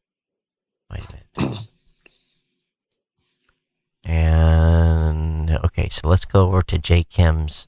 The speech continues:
website. Mister Seven Figure.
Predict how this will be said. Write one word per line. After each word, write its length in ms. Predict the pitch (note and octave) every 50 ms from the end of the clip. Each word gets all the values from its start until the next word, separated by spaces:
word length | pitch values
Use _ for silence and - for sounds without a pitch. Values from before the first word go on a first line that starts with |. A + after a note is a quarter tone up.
| - -
website. 800 | E2+ E2 F2+ G2+ G2+ F#2 - - - - - - - - _ _ _ _ _ _ _ _ _ _ _ _ _ _ _ _ _ _ _ _ _ _ _ _ _ _ _ _ _ _ _ _ _ _ _ _ _ _ _ _ -
Mister 260 | - - - - - D#2
Seven 460 | - - - F#2+ F2 - F2+ E2+ E2 -
Figure. 460 | - - G#2+ F#2+ F2 D#2 D2+ - -